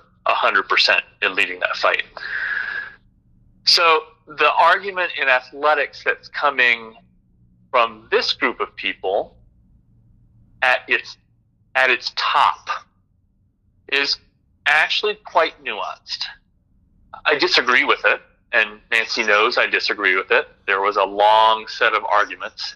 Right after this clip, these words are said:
and one of the things I told her is, "Nancy, your argument, unfortunately, is gonna empower some people who just are not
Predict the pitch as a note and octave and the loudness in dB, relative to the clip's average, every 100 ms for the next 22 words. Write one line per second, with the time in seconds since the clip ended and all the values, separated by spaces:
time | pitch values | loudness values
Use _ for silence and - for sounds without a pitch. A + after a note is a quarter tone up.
0 | - A2+ A2 G#2+ _ _ _ _ _ - | -2 0 0 -4 _ _ _ _ _ -2
1 | C3 C3+ B2 - B2 A2+ G2+ - - F#3+ | 2 2 2 0 -2 0 -2 0 0 0
2 | F3+ B2 G#2 G#2 G2+ - A#2+ A#2+ - B2 | 0 2 4 4 2 0 0 0 -2 -2
3 | A2 G#2+ G2+ - A#2+ A#2+ B2 A#2+ A2 G2+ | 0 0 0 2 2 2 0 -2 -2 -2
4 | G#2 - C#3+ B2 - G#2+ F#2+ - G2+ F#2+ | -6 -4 -4 -2 -4 -4 -4 -4 -4 -4
5 | - B2+ B2 B2 - A2+ - G#2+ - G2+ | 0 2 4 4 2 -2 -4 -4 -2 -4
6 | - G#2+ G#2 - F#2 G2 F#2+ F2+ - | -4 -2 -2 0 2 4 2 2 -2